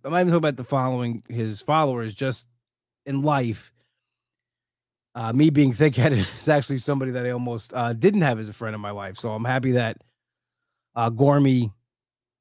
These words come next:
talked some sense into me and, uh, let John come on the podcast. And we were boys from just, I think, day one, like, three seconds into a conversation. And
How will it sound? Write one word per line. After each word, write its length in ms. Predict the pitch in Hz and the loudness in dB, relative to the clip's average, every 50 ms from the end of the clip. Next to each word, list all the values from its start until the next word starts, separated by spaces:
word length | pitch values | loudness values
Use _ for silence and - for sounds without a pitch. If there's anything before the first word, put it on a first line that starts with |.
| _ _ _ _ _ _ _ _ _ _ _ | _ _ _ _ _ _ _ _ _ _ _
talked 260 | - - 139 135 123 - | 0 2 2 2 2 0
some 100 | 123 113 | -4 -2
sense 340 | - 151 147 143 135 - | 2 4 4 4 4 2
into 220 | 139 135 120 - 131 | 0 0 2 2 2
me 240 | 131 127 127 127 123 | 2 2 2 2 0
and, 240 | 120 117 117 113 | 0 -2 -4 -4
uh, 380 | 85 101 107 110 110 110 107 107 | -4 -6 -6 -4 -4 -4 -4 -4
let 140 | 113 120 113 | -4 -6 -4
John 220 | - 135 120 117 113 | -2 -2 -2 -2 -2
come 120 | - 117 | -4 -4
on 100 | 110 110 | -6 -6
the 60 | 110 | -4
podcast. 760 | 104 135 123 123 123 117 - 131 123 123 120 120 110 - - | 0 0 0 0 0 0 0 0 0 0 0 -2 -4 -4 -6
And 360 | 117 117 113 110 107 107 107 107 | -6 -4 -4 -4 -4 -4 -4 -4
we 100 | 117 120 | -2 -2
were 220 | 117 113 113 113 110 110 120 - _ | -2 -2 -4 -4 -6 -8 -10 -12 _
boys 380 | - 120 117 117 117 117 110 - | -6 -4 -4 -2 -2 -4 -4 -6
from 160 | - 113 107 | -6 -6 -6
just, 320 | 101 113 113 104 - - - _ _ _ _ _ - | -6 -6 -6 -6 -8 -12 -16 _ _ _ _ _ -12
I 80 | 110 110 | -10 -8
think, 220 | 104 113 110 104 | -6 -8 -8 -6
day 160 | 101 123 113 | -6 -4 -4
one, 400 | 113 110 113 110 110 107 107 101 - _ _ _ _ _ _ _ _ _ _ _ _ _ _ _ _ _ _ _ _ _ _ _ _ - | -4 -4 -4 -4 -4 -6 -8 -8 -12 _ _ _ _ _ _ _ _ _ _ _ _ _ _ _ _ _ _ _ _ _ _ _ _ -10
like, 160 | 110 113 - - - - | -10 -10 -10 -12 -14 -8
three 180 | - 139 135 135 | -2 0 0 2
seconds 480 | 123 - 139 127 - - 123 113 - - | 2 2 2 0 0 -2 -4 -4 -4 -4
into 200 | 117 113 127 117 | -4 -2 -2 -2
a 60 | 107 | -2
conversation. 760 | 120 117 110 107 107 104 - 110 107 104 - 104 104 98 87 _ _ _ _ _ _ _ _ _ _ _ _ _ _ _ _ _ _ _ _ _ _ _ _ - - - | -4 -4 -4 -4 -6 -6 -6 -6 -6 -6 -6 -8 -10 -10 -10 _ _ _ _ _ _ _ _ _ _ _ _ _ _ _ _ _ _ _ _ _ _ _ _ -20 -18 -12
And 480 | - 117 113 110 107 107 101 101 104 | -8 -8 -6 -6 -6 -8 -10 -10 -12